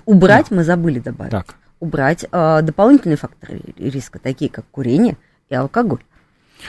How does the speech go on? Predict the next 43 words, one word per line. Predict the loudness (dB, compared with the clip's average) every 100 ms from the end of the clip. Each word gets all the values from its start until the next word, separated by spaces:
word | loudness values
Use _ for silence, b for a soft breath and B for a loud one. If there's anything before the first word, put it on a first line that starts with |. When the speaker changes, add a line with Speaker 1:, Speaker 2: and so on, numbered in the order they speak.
| B B _
Speaker 2:
Причём, | -2 2 2 2 -2
в-, | -2
если | -2 0 -2
в |
случае | -2 -2 0
курения | 2 4 6 4 4 4
мы | 2
рекомендуем | 2 2 4 4 2 0 0
полностью | 2 4 4 2 0
от | -2 -2
него | -6
отказаться, | -6 -4 -2 0 -2 -4 -12
то | -6 -6
в | -2
случае | 0 0 -2 -4 -4
с | -2
алкоголем, | 0 0 0 2 2 0 -2
наверное, | -2 0 -2 -2 0
ну, | 0 -2 _ _
опять | 6 8
Speaker 1:
Moderate, | 10 8 8 4 2 -2
то, | 0
что | 2 2
называется | 4 4 6
умеренное | 8 8 8 6 4 4 4
употребление, | 0 -4 -6 -2 2 2 2 -4
да, | 2 2
но, | 6 6 6 4 B B B 0
а, | 6 6
есть, | 8 6 6
например, | 6 6 6 6
вот | 4 0
и | 4
мы, | 6 8 6 6
э, | 4 4
про | 4 6 6 6
рак | 4 2 4
молочной | 2 2 -2
железы | -4 -2 -2 -6
сегодня | -4 0
много | 2 2 2
говорили, | 4 6 8 8 8
да, | 8 6